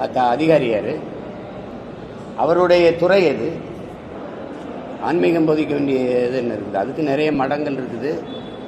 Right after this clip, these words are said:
அதுக்கு ஆசிரமங்கள் இருக்குது, அங்க போய் செய்யணும். திருக்குறளை தாண்டி இருக்கா? ஆன்மீகம்ங்கிறது என்ன? எல்லா உயிர்களையும் பேரன்பு கொண்டு நேசிப்பது.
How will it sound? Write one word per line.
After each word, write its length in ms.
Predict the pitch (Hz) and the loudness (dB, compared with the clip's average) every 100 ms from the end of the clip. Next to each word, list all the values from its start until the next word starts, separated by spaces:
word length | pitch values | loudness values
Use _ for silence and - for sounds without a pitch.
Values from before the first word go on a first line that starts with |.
| - - | -12 -8
அதுக்கு 200 | 135 131 | 2 6
ஆசிரமங்கள் 600 | 139 139 139 131 123 113 | 6 6 0 0 -2 -2
இருக்குது, 400 | 107 98 110 170 165 - - - - - - - - - - - | -4 -4 -4 -4 -6 -10 -12 -14 -12 -14 -14 -14 -12 -14 -12 -6
அங்க 140 | 120 147 | 0 2
போய் 200 | 165 185 | 2 2
செய்யணும். 320 | 127 - 95 - - - - - - - - - - - - - - - | -2 -4 -6 -10 -12 -12 -12 -12 -12 -12 -14 -14 -12 -12 -12 -12 -8 -2
திருக்குறளை 460 | 151 160 165 165 | 0 4 4 4
தாண்டி 340 | 165 165 165 165 | 6 6 6 4
இருக்கா? 340 | 151 147 175 - - - - - - - - - - - | 4 2 2 0 -12 -12 -12 -14 -14 -14 -14 -14 -14 -4
ஆன்மீகம்ங்கிறது 680 | 104 170 180 180 214 208 175 | 0 2 4 2 2 4 4
என்ன? 320 | 170 135 113 131 - - - - - - - - - - - - - - - - - - | 4 2 0 -2 -6 -10 -12 -12 -12 -12 -12 -12 -12 -14 -12 -6 -4 -4 -6 -8 -8 -6
எல்லா 340 | 104 131 160 160 | -2 4 8 8
உயிர்களையும் 540 | 170 170 165 170 190 | 8 6 6 6 4
பேரன்பு 380 | 160 170 175 175 | 2 0 2 0
கொண்டு 200 | 165 170 | 0 0
நேசிப்பது. 640 | 151 147 151 127 104 - | 0 -2 -4 -6 -6 -8